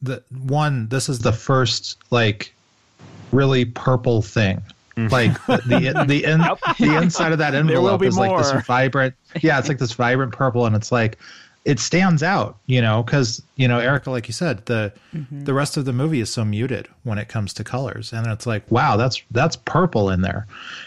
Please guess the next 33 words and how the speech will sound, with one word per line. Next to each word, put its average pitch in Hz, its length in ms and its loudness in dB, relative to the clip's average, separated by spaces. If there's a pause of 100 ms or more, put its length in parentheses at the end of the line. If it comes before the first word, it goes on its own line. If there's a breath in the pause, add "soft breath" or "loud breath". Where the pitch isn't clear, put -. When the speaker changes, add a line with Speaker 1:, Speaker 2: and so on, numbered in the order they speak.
(160 loud breath)
Speaker 1:
And 151 140 4
then 143 240 2
the 131 180 2
other 185 200 2
thing 117 500 2
is 120 280 2
that 117 440 0 (400)
the 120 140 2
content 170 580 2
of 113 100 2
the 113 100 2
note 104 380 2 (580)
asks 135 300 2
about 123 300 0
being 101 260 2
sick. - 600 -4 (420 loud breath)
It 139 80 2
doesn't 208 240 4
ask 196 140 0
about 139 200 0
being 113 280 2
injured. 156 460 2
It, 110 140 -4
it 139 320 0
asks 143 200 0
about 120 180 0
being 104 220 2
sick. 117 400 0
So 127 400 2 (380 loud breath)
it 151 220 0
starts 170 440 0
to 165 120 0
hint 151 380 0